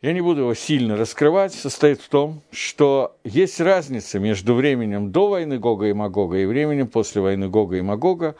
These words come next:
Есть разница в сущности проявления Машеха в этом мире, есть разница в сущности проявления Малхус Всевышнего в этом мире. Я рискую повториться, но объясняю ш-, ещё раз, и ещё, и ещё раз,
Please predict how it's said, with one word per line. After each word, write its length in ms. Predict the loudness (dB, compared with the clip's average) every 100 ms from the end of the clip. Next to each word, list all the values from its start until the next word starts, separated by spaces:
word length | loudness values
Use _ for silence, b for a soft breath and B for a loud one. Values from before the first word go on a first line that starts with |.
| B B B
Есть 300 | 0 0 2
разница 500 | 0 0 -6 -6 -6
в 80 | -6
сущности 880 | 0 0 0 -6 -8 -6 -6 -6 -8 b b
проявления 920 | -4 0 0 0 0 0 -2 -2 -4 -10 b b b b b
Машеха 580 | -4 -2 0 0 0 0
в 60 | -2
этом 240 | 0 -2
мире, 260 | -2 0 0
есть 180 | 0
разница 440 | 0 0 -2 -8 -10
в 60 |
сущности 540 | -4 -4 -2 -6 -4 -4
проявления 720 | 0 0 0 0 -2 0 0
Малхус 480 | 2 2 0 -6 -18
Всевышнего 540 | -6 -4 -4 -2 -2
в 20 |
этом 220 | 0 -2
мире. 300 | -4 -6 -8 -14 B B B B
Я 360 | 0 2 4 2
рискую 400 | -2 -4 0 0
повториться, 640 | 0 -2 0 0 -4 -4
но 180 | -2 -2
объясняю 540 | -2 -4 -2 0 0
ш-, 200 | -2 -4
ещё 320 | -6 0 2 2
раз, 260 | 0 -4
и 40 | -6
ещё, 300 | -4 -2 -2
и 40 |
ещё 260 | -2 -2 -2
раз, 280 | -2 -6